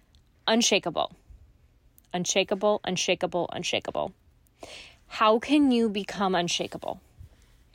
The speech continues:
Today, tomorrow, next week. And you guys, I, I have to say this. It's not about perfection.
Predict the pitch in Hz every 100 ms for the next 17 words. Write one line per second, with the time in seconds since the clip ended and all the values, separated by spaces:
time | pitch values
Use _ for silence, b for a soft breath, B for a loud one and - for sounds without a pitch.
0 | - - 196 208 196 190 190 196 - 196
1 | 196 202 190 185 - 185 - 190 - -
2 | _ _ _ _ _ _ _ _ _ _
3 | b b b - 247 254 254 240 - _
4 | _ _ _ _ - - 226 247 285 -
5 | 233 214 175 135 - - - _ _ _
6 | _ _ _ _ _ _ _ _ _ _
7 | _ _ - 226 - 226 220 262 311 269
8 | 226 - - 185 - - 156 - - 277
9 | 320